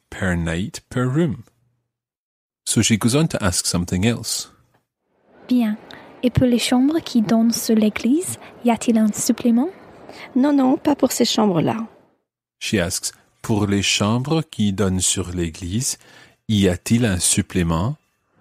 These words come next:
Speaker 1: So for the rooms which look out over the church, is there a supplement to pay?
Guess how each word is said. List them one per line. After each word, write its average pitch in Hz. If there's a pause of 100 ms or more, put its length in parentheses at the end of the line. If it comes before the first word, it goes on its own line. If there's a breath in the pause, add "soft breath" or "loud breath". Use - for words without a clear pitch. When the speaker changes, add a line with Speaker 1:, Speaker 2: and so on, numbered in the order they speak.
(220)
Speaker 1:
So 90
for 87
the 85
rooms 113
which -
look 110
out 85
over 90
the -
church, -
is 87
there 85 (160)
a 113
supplement 92
to -
pay? -